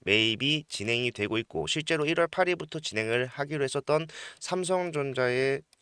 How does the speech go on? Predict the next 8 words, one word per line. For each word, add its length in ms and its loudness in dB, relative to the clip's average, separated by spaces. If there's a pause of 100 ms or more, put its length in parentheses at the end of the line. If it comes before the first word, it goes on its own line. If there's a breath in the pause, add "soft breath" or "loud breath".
어, 220 -4
자사주는 580 -2 (260 loud breath)
백오십만 640 0
주씩 340 -6
하루도 280 0
빠짐없이 460 2
계속해서 600 0 (300 loud breath)
어디에서? 560 2